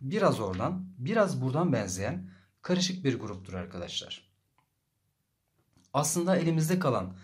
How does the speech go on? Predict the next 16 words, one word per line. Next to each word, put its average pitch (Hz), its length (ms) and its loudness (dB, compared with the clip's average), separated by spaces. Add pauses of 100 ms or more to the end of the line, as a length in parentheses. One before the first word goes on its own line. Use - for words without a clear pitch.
(440)
canlıların 143 540 4
yerleştirildiği 107 720 -2
bir 185 100 2
alemdir 123 680 0
protista 95 440 -8
alemi. 85 440 -8 (1120)
Protista 160 520 2
aleminin 113 680 0 (200)
aslında 175 720 2
söyleyebileceğim 160 1040 4
çok 180 240 -6
fazla 143 300 2
genel 147 380 4
bir 139 80 0
özelliği 123 460 -2
yok. - 380 -6